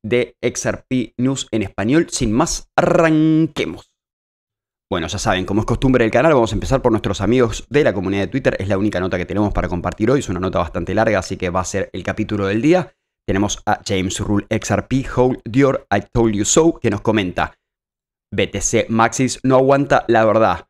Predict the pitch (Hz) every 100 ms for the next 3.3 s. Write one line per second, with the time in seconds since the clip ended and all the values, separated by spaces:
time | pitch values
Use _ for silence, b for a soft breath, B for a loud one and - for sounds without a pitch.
0 | _ _ - 127 135 131 - 123 123 117
1 | - 87 78 - - 95 110 - 107 101
2 | 113 113 117 110 101 117 104 110 117 110
3 | 107 98 117